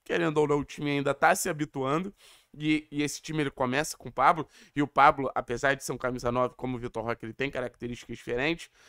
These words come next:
mas é um momento que ainda não é decisivo, é um momento que você ainda tem toda a fase mata-mata do Campeonato Paranaense pra habituar o Vitor Roque a esse time, a esse novo modelo, a essa nova maneira de jogar, e também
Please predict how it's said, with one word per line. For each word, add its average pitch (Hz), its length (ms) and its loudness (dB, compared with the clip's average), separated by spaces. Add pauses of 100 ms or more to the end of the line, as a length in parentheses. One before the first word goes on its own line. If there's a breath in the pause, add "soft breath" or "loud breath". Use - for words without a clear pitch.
(200 loud breath)
mas 170 680 4
é 214 100 2
um 220 120 4
momento 208 420 0
que - 100 -4
ainda 202 260 0
não 185 140 2
é 180 80 0
decisivo, 190 640 -4
é 185 40 4
um 180 60 2
momento 180 400 2
que - 80 -14
você 165 260 -4
ainda 165 180 0
tem 165 260 -2 (400 soft breath)
toda 202 240 8
a 180 60 4
fase 156 680 4
mata-mata 165 720 2
do 143 80 -6
Campeonato 143 480 -2
Paranaense 143 680 0
pra 143 360 4 (320 soft breath)
habituar 165 680 4
o - 80 2
Vitor 196 260 -2
Roque 165 420 2
a 147 80 0
esse 147 240 -4
time, 185 360 -2
a 160 40 2
esse 156 200 -4
novo 147 200 -2
modelo, 147 400 2
a 151 40 2
essa 147 180 -4
nova 143 220 0
maneira 135 340 -2
de 123 60 -16
jogar, 143 440 4 (280 loud breath)
e 403 80 4
também 233 360 2